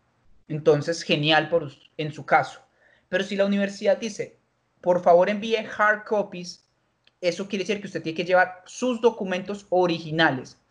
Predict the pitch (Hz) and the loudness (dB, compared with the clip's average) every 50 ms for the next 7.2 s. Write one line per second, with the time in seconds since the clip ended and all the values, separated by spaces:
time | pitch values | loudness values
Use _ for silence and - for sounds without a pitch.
0 | _ _ _ _ _ _ - 220 214 202 214 208 208 - 202 196 196 226 226 202 | _ _ _ _ _ _ -2 -2 0 0 0 -2 0 0 0 2 4 4 4 4
1 | 165 139 135 - - - - - _ _ - - _ _ 190 175 170 165 160 165 | 2 0 -6 -8 -12 -20 -20 -20 _ _ -20 -20 _ _ 0 0 0 0 -4 -4
2 | - 165 160 160 - 247 - 285 269 254 226 214 202 196 175 156 156 160 - - | -2 -4 -4 -2 -4 -6 -4 -4 -2 0 0 0 0 -2 -4 -6 -8 -12 -8 -4
3 | - 214 240 247 240 220 190 170 165 143 208 - - 196 - - - 226 240 240 | -2 4 4 6 6 6 2 2 -2 -6 -10 -12 -12 -16 -16 -2 4 4 4 4
4 | 240 240 247 254 - - - _ 180 180 - 208 208 - - 226 220 - - 226 | 4 0 0 0 -2 -12 -8 _ -6 -4 -4 -6 -6 2 4 6 6 6 6 2
5 | - 190 175 185 208 220 214 233 226 226 - 185 165 147 165 160 160 165 156 151 | 2 0 -6 -10 -10 -6 -6 -6 -6 -6 -10 -12 -4 -4 -4 -4 -2 -4 -4 -4
6 | 147 147 185 190 - _ 180 196 190 190 185 185 185 175 175 160 147 135 135 - | -4 -6 -10 -14 -2 _ 2 2 2 2 -2 -4 -4 0 0 0 0 0 -6 -12
7 | - - - | -14 -20 -20